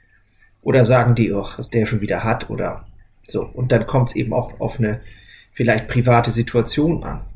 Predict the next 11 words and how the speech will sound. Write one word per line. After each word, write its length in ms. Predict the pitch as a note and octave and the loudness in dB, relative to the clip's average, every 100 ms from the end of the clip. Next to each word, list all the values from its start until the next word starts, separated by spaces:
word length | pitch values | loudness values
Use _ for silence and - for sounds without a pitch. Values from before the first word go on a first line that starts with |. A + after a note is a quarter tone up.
| - | -10
Hat 160 | - | -2
derjenige 480 | A#2 G#2 A2+ A2+ G#2+ | 2 4 4 4 2
vielleicht 380 | - A2 G2+ - | -2 -2 -4 -4
gerade 260 | - G2+ - | -4 -4 -4
Stress? 500 | - B2 A2 - - _ _ _ _ | 0 2 2 -2 -16 _ _ _ _
Hat 160 | - - | -8 -4
er 80 | - | -2
Schulden? 600 | - C#3+ C3+ C3 - - - | 2 4 4 2 -8 -12 -10
Hat 160 | - | -6
er 80 | G#2 | -6
Druck? 520 | - A#2+ B2+ - - | -4 2 2 0 -12